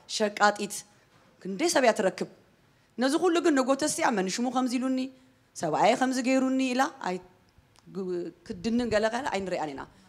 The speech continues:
ንጎተ ሲኣ ካር፣ ካር፣ ካር፣ ካር፣ ካር፣ ካር። ንጎተ ሲኣ ሰሓቕ፣ ሰሓቕ፣ ሰሓቕ።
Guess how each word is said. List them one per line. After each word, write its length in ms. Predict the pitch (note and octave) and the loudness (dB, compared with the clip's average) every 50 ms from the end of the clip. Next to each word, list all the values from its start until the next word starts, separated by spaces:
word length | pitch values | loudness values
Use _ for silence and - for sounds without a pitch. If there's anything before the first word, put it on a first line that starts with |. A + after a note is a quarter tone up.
| - - | -18 -8
ንጎተ 300 | - A3 A3+ A#3+ A#3 A#3 B3 | -6 -2 0 0 0 0 -2
ሲኣ 220 | A#3+ - - - - | -4 -2 -2 -2 -4
ካር፣ 200 | - - C#3 - | -4 -6 -12 -10
ካር፣ 180 | - - D#3 D3+ | -6 -6 -6 -4
ካር፣ 180 | - D#3+ D3+ | -4 -6 -6
ካር፣ 180 | D#3 - D#3 D#3 | -4 -4 -4 -4
ካር፣ 180 | - - D#3 | -4 -6 -6
ካር። 180 | - - E3 - - - - - - - - - | -4 -4 -6 -6 -6 -12 -20 -20 -20 -18 -4 0
ንጎተ 300 | G#3 A3 G#3 A#3+ A#3 A#3+ | 2 6 6 6 6 6
ሲኣ 220 | A#3+ A#3+ - - A#3+ A#3 | 4 4 4 4 4 4
ሰሓቕ፣ 320 | A#3 - G3+ G#3+ - - | 2 0 -4 -6 -6 -6
ሰሓቕ፣ 260 | - - - - F3+ F#3 | -6 -8 -6 -6 -6 -6
ሰሓቕ። 300 | F#3 F#3+ - - F#3 - | -6 -4 0 0 0 0